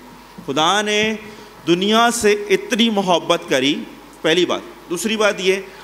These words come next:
अपने इकलौते बेटे को भेज दिया। दूसरी बात, तीसरी बात ये कि जो कोई उस पर यकीन लेकर आएगा,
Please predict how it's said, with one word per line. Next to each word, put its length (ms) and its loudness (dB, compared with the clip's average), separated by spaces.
अपने 400 2
इकलौते 680 2
बेटे 300 2
को 140 0
भेज 240 -2
दिया। 280 -4
दूसरी 320 2
बात, 260 0
तीसरी 280 -2
बात 260 2
ये 100 -2
कि 120 0
जो 340 4
कोई 300 4
उस 240 -2
पर 160 2
यकीन 340 2
लेकर 300 2
आएगा, 500 0